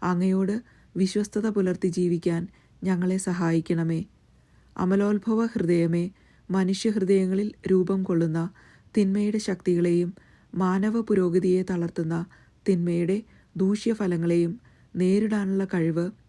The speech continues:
ഞങ്ങൾക്ക് നൽകണമേ. പരിശുദ്ധ അമ്മേ, ഞങ്ങളുടെ മാർപ്പാപ്പാമാർ അങ്ങേക്ക് സമർപ്പിച്ചിട്ടുള്ളതും കാലാകാലങ്ങളിൽ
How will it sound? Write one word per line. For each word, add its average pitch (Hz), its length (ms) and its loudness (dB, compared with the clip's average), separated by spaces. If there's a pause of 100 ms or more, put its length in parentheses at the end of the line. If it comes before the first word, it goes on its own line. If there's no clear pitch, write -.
(120)
ഞങ്ങൾക്ക് 175 460 -2
നൽകണമേ. 170 500 -2 (800)
പരിശുദ്ധ 202 520 -2
അമ്മേ, 170 320 0 (440)
ഞങ്ങളുടെ 196 460 0
മാർപ്പാപ്പാമാർ 175 840 -2 (400)
അങ്ങേക്ക് 180 400 -2
സമർപ്പിച്ചിട്ടുള്ളതും 180 920 -2 (480)
കാലാകാലങ്ങളിൽ 185 840 0